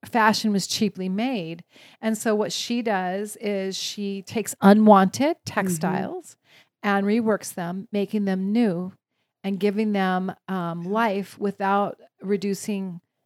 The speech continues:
Speaker 1: um, with, uh, reducing textile waste
Speaker 2: Right.
Speaker 1: and pollution all at the same time.
Speaker 2: Yes.
Speaker 1: And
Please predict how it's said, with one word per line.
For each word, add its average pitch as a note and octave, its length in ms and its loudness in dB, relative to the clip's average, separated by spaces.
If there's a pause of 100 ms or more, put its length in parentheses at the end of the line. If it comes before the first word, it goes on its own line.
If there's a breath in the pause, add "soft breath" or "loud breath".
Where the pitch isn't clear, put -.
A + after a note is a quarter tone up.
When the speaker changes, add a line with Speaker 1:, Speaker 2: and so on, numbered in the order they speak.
(200)
Speaker 1:
um, E3+ 440 -4
with, G3+ 260 0 (320)
uh, F3+ 220 0
reducing G#3 760 -4
textile B3 580 4
waste G3+ 540 -2
Speaker 2:
Right. D#3 300 0 (220)
Speaker 1:
and G3+ 140 0
pollution G#3+ 600 0
all A3 200 6
at A3+ 60 0
the A3 80 -4
same G3+ 320 -2
time. F#3+ 640 -4 (360)
Speaker 2:
Yes. F3 460 2
Speaker 1:
And G#3 500 -2